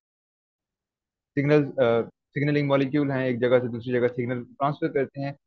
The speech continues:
उनमें हमने fat based hormones की भी बात की, उसके अलावा water based, uh, uh, hormones जो हैं, सॉरी, protein based hormones, उनके ऊपर बात की।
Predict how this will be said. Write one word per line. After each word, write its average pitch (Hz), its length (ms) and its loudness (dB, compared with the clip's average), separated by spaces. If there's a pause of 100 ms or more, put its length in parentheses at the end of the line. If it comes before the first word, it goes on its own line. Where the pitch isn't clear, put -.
(280)
उनमें 139 180 -2
हमने 135 200 -2
fat 160 260 2
based 151 300 0
hormones 139 320 -2
की 151 100 -2
भी 143 60 2
बात 127 340 4
की, 139 60 -2
उसके 131 200 -8
अलावा 127 220 0
water 147 280 -2
based, 147 260 2
uh, 123 420 2
uh, 117 480 0
hormones 127 480 -4
जो 127 120 -4
हैं, 117 120 -4
सॉरी, 120 300 -2
protein 147 760 -2
based 139 200 2
hormones, 123 320 0
उनके 143 220 -4
ऊपर 143 140 -4
बात 117 220 4
की। 135 200 -4